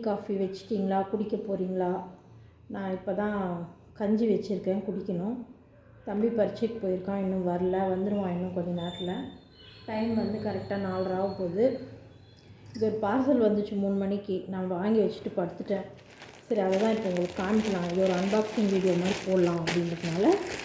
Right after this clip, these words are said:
இது இப்போ உங்களுக்கு காமிக்கிறேன் பாருங்க. என்ன ஆர்டர் பண்ணியிருந்தேன்னா, ப்ளவுஸ் ஆர்டர் பண்ணியிருந்தேன்.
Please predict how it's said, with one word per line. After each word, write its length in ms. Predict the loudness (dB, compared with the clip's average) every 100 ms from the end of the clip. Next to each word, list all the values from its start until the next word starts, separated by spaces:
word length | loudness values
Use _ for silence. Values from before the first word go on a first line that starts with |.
| -10 -12 -12 -4 0
இது 160 | 4 4 4 0
இப்போ 160 | 0 0
உங்களுக்கு 300 | 0 0 0
காமிக்கிறேன் 460 | 0 0 -2 -2 -2
பாருங்க. 240 | -4 -4 0 0 0 -8 -16 -20 -20 -20 -20 -20 -20 -20 -20 -20 -20 -20 -20 -20 _ -20 -8 -2
என்ன 140 | 2 2 2
ஆர்டர் 260 | 0 -2
பண்ணியிருந்தேன்னா, 500 | -2 -4 -2 -2 -2 0
ப்ளவுஸ் 340 | 4 4 4 2
ஆர்டர் 300 | 0 -2 -4
பண்ணியிருந்தேன். 480 | -6 -6 -6 -8